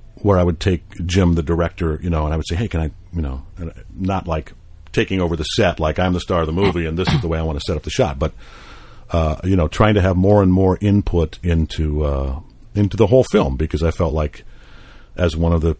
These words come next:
two or three real central characters in the film, uh, and as the, you know, the, the, the first hire, you know, that I, uh, uh, it was just important to me that we make the movie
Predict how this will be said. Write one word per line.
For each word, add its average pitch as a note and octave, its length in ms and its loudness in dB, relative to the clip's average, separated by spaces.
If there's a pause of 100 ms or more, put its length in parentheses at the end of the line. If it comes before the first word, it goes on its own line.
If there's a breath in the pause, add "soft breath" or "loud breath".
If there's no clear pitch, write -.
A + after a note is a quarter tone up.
(120)
two G2 120 2
or E2+ 80 4
three E2 220 0
real D#2+ 340 2
central E2 300 0
characters D#2+ 420 -2
in D2+ 80 -2
the D2 160 -2
film, D#2+ 460 0
uh, D2 260 -4
and D#2 160 -2
as D2 120 -2
the, C#2+ 220 -4 (100)
you D#2 100 -2
know, C2+ 200 -2
the, C2+ 200 -4 (100)
the, C2+ 300 -8 (100)
the D2 140 -4
first - 380 -4 (520)
hire, C2 460 -2
you E2+ 80 -2
know, D2 180 0
that C#2 140 -4
I, B1+ 240 -4
uh, C2 240 -4
uh, A#1+ 240 -6 (220)
it E2 120 -4
was D2+ 200 -2
just - 260 -4
important G2 460 -2
to F#2 60 -2
me F2+ 120 2
that E2+ 140 0
we E2+ 100 2
make E2+ 220 0
the D#2 80 0
movie D2+ 460 -2